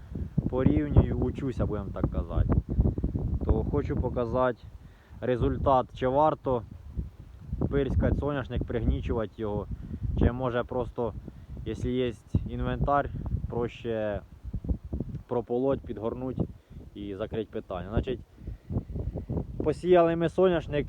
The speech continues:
двадцятого травня. Е, пізньою, пізньою осінню зробили глибоку оранку.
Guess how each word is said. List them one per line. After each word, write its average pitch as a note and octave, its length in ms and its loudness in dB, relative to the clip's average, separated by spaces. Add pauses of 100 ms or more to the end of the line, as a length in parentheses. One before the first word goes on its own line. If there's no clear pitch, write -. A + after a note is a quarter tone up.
(340)
двадцятого D3+ 540 4
травня. D#3 540 2 (1160)
Е, G2 720 -6 (1040)
пізньою, C#3 500 0
пізньою C#3+ 320 -2
осінню C3+ 340 -2
зробили C3+ 340 2
глибоку C#3 460 -2
оранку. D3+ 500 0